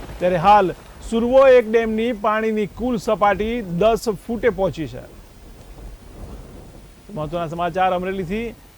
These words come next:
અમરેલીમાં સુરવો એક ડેમમાં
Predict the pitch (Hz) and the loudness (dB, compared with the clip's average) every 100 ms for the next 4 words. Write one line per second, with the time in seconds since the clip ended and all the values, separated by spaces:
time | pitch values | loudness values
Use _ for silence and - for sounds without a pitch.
0 | _ _ _ _ _ - 180 202 208 214 | _ _ _ _ _ -8 -4 -2 -2 -2
1 | 226 247 240 _ _ _ _ - 233 262 | 0 -2 -4 _ _ _ _ -8 -6 0
2 | 285 277 254 220 233 226 214 190 135 | 6 8 6 6 2 2 0 -2 -2